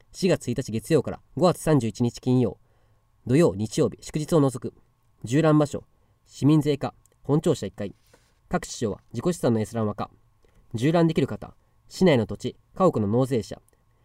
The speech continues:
納税者と同じ世帯の親族、納税者から委任された方、持ち物、運転免許証など本人確認ができるもの、固定資産の評価替え。評価替えとは、定められた基準に基づき、資産の価格の変動に対応して、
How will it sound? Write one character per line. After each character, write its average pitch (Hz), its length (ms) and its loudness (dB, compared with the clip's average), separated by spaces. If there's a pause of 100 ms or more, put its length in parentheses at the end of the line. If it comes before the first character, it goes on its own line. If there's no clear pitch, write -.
(420)
納 156 160 8
税 175 140 4
者 135 140 -4
と 107 100 -2
同 117 80 2
じ 131 80 -4
世 180 140 -4
帯 135 120 0
の 101 60 0
親 127 200 0
族、 104 200 -8 (540)
納 147 160 6
税 165 160 2
者 95 100 -6
か - 80 -10
ら 90 140 -10 (140)
委 127 60 -4
任 147 140 4
さ 160 100 -2
れ 147 60 0
た 143 80 -6
方、 - 220 -10 (500)
持 113 140 -2
ち 151 80 -2
物、 127 200 2 (600)
運 147 80 2
転 170 180 2
免 165 220 4
許 165 80 -4
証 113 120 -2
な 113 80 0
ど - 200 -10
本 139 160 0
人 170 160 4
確 165 180 0
認 113 80 2
が 101 80 -4
で 101 80 -8
き - 80 -4
る 117 60 0
も 98 100 -4
の、 90 100 -10 (540)
固 - 140 -10
定 175 160 0
資 - 60 -14
産 117 160 -2
の 92 60 -6
評 135 140 -2
価 131 80 -4
替 120 200 -4
え。 - 40 -20 (480)
評 143 180 -2
価 165 80 -4
替 160 120 0
え 156 40 -2
と 151 100 -2
は、 - 180 -6
定 123 220 -4
め 156 100 4
ら 180 60 2
れ 165 60 2
た 113 100 -6
基 - 80 -14
準 113 120 -2
に 110 60 0
基 107 120 -6
づ 113 140 -8
き、 - 200 -20 (300)
資 - 100 -20
産 165 160 2
の 120 80 0
価 113 80 -6
格 113 160 -6
の 117 60 -2
変 127 240 0
動 127 100 0
に 123 60 -4
対 123 200 -2
応 117 120 -2
し - 60 -20
て、 - 180 -10